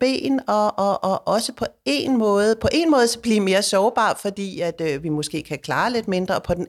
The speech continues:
anden måde blive mindre sårbar, fordi at, at vi, øh, øh, måske ikke helt har så meget, vi sy-, hele tiden synes, vi skal bevise. Øh, så jeg synes, det er, det er, den har to sider, den mønt. Jeg synes også, der er virkelig et, jeg synes også, der er noget frisættende,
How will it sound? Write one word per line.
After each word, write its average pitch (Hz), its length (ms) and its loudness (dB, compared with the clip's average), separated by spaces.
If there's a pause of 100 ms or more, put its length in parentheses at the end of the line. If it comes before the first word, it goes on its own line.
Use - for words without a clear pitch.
anden 220 300 2
måde 190 260 2
blive 190 200 -4
mindre 185 460 -2
sårbar, 170 640 -2 (460)
fordi 202 460 -4
at, 165 280 -2
at 165 260 -2
vi, 170 260 -4
øh, 151 220 2
øh, 151 300 -4 (560)
måske 175 220 -2
ikke 185 260 -2
helt 196 220 -4
har 165 260 -2
så - 160 -4
meget, 175 300 0
vi 185 80 -4
sy-, - 180 -8
hele 190 160 -2
tiden 170 240 -4
synes, - 340 -4
vi 190 60 -2
skal 180 180 -4
bevise. 190 640 -6 (480)
Øh, 180 160 2
så 180 160 -2
jeg 175 140 0
synes, 262 240 -4
det 254 160 -2
er, 220 240 0
det 220 240 -4
er, 202 280 0
den 208 240 -6
har 202 260 -4
to - 240 -4
sider, 208 300 -2
den 196 240 -6
mønt. 185 260 -6
Jeg 190 100 -4
synes 180 200 -6
også, 196 220 -2
der 214 80 -4
er 170 220 -2 (140)
virkelig 214 520 -4
et, 165 140 -8
jeg 165 120 -4
synes 208 160 -2
også, 214 120 -4
der 226 60 -2
er 208 40 -2
noget 190 180 -2
frisættende, 226 840 -2